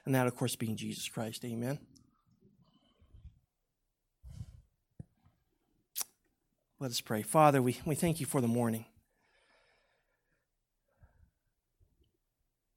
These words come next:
Thank you for how you have moved in the past and, and how you move even today. Your desires for men and women,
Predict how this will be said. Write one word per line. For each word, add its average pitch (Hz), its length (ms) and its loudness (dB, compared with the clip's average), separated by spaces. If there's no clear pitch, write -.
Thank 165 220 4
you 147 60 2
for 135 420 6
how 156 120 8
you 147 220 8
have 135 100 6
moved 143 300 6
in 131 60 0
the 127 60 0
past 139 480 4
and, 123 120 -4
and 139 100 -4
how 139 80 0
you 139 160 2
move 147 500 6
even 143 440 -2
today. 127 460 2
Your 160 160 6
desires 151 500 8
for - 160 0
men 151 200 4
and 143 100 4
women, 147 320 4